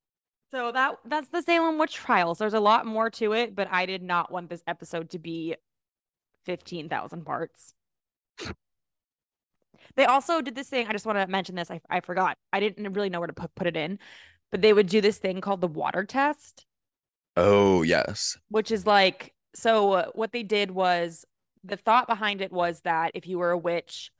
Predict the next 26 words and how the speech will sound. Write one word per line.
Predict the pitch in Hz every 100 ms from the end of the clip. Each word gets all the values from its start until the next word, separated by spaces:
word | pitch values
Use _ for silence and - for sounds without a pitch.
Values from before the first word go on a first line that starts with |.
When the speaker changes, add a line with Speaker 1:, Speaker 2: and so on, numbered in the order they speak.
| _ _ _ _ _
Speaker 1:
um, | 180 170 135 175 - _ 185
water | 185 175 190
would | 175 180 170
reject | 160 185 165 -
you | 185 170
because, | 160 185 170 160 156 - - _ _ _ _ _ _ _ _ _ 190
like, | 185 175
your | 190
baptismal | 175 143 - 190 175 160 151
rite | 143 160 226 - _ _ _ -
type | 240 247
deal, | 240 247 240
like, | 170 156 - _ _ -
Speaker 2:
Yeah. | 82 67 69 69
Speaker 1:
it | 98
would | 190
re-, | 185 _
'cause, | - 202
like, | 185
you | 196
get | 170 160
baptized | 156 180 180
in | 180
water. | 180 175 190 202 _ - _
So | - 196
the, | 180